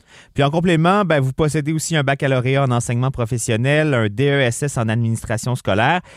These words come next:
Et, euh, je tiens aussi à souligner qu'en tant que femme d'action et de défi, vous avez été dans le passé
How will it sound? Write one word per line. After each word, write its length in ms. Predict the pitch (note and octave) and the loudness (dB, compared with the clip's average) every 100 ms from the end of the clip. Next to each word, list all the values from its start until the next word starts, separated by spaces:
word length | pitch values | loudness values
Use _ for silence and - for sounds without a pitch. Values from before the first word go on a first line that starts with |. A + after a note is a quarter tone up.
| - | -8
Et, 420 | - F#3 G#3 G#3 C3 | -2 0 2 2 2
euh, 80 | |
je 80 | A2 | 0
tiens 140 | - D3 | 0 -2
aussi 260 | - F3 | -2 -2
à 80 | C#3+ | -2
souligner 560 | - A#2 G#2+ A2+ C#3+ D#3+ | -2 -4 -2 0 0 0
qu'en 200 | C3+ A2 | -2 0
tant 180 | C3+ | -2
que 180 | C3+ G#2 | -2 -2
femme 240 | - C#3 C3 | 0 -2 0
d'action 400 | A2 - D3+ C#3 | -2 -2 -4 -2
et 80 | |
de 140 | G#2 G#2+ | -2 -2
défi, 340 | G2 G#2+ F3 | -2 -4 -4
vous 220 | D#3 A#2 | -4 0
avez 320 | A#2 G#2+ C3 B2+ | 0 0 0 -2
été 220 | - D#3 | -2 0
dans 100 | C3+ | 0
le 80 | G#2+ | 2
passé 400 | A#2 G#2+ D3+ | 0 0 -4